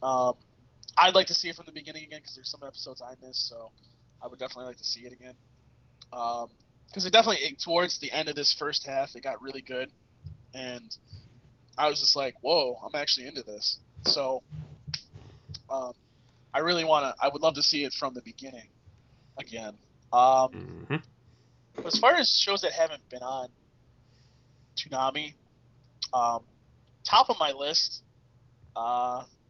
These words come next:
Speaker 1: I have to agree with Sketch, Funima-, uh, Funimation, uh, from Funimation, uh, Psycho-Pass, that's gotta be there. That's one of the top ones that's gotta be there. Um, Code Breakers just, it absolutely matches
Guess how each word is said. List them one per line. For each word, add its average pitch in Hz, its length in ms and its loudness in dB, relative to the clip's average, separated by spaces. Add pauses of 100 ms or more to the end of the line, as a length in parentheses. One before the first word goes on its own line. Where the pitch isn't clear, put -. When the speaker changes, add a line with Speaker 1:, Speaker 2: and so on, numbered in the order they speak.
(140)
Speaker 1:
I - 100 -16
have 147 100 -2
to 180 100 -10
agree 170 120 -4
with 165 100 -8
Sketch, - 480 -2
Funima-, 139 360 -8
uh, 131 180 -6 (340)
Funimation, - 400 -14 (380)
uh, 110 260 0 (640)
from 202 180 6
Funimation, 156 680 2 (540)
uh, 117 320 -2 (240)
Psycho-Pass, 143 960 2 (600)
that's 127 200 -2
gotta 147 180 0
be 139 120 -8
there. 135 240 2
That's 131 220 0
one 151 100 0
of 143 40 -4
the 131 80 -8
top 139 300 2
ones 131 180 -6
that's - 100 -8
gotta 127 220 0
be 123 120 -16
there. 113 280 -10 (440)
Um, 110 440 2 (1900)
Code - 240 6
Breakers 170 440 4
just, - 380 -2 (240)
it 175 140 0
absolutely 160 640 2
matches 127 360 -8